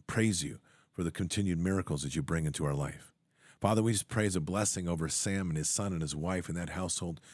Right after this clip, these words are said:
We place a pre-, hedge of protection around them, and we continue to speak life into them and rebuke forever the spirit of suffocation that attacked his son. So, Father, we lift up Sam and his family. We lift up Sam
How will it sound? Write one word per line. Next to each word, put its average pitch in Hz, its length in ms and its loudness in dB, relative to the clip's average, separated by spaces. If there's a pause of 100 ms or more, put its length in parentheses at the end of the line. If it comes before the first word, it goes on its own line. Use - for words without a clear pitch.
(140)
We - 60 -16
place - 280 0
a 82 40 -2
pre-, 101 260 0
hedge 98 220 -2
of 85 60 -4
protection 92 480 -2
around 87 300 0
them, 87 200 -2
and 80 80 -2
we 87 100 -2
continue 95 460 -4
to 78 140 -6
speak - 340 -4
life 95 460 -2 (280)
into 92 220 2
them 82 260 0 (220)
and 92 180 0
rebuke 95 540 0
forever 92 560 -2 (200)
the 95 80 -2
spirit 98 300 2
of 82 80 0
suffocation 90 680 0
that 76 120 -2
attacked 80 380 -4
his - 140 -2
son. - 280 -2 (640)
So, - 120 -2
Father, 113 260 6
we 110 120 6
lift 123 300 4
up 110 200 -4
Sam 95 360 2
and 85 80 0
his 87 140 -2
family. 92 380 0
We 80 100 0
lift 95 240 -2
up 85 100 0
Sam 101 440 0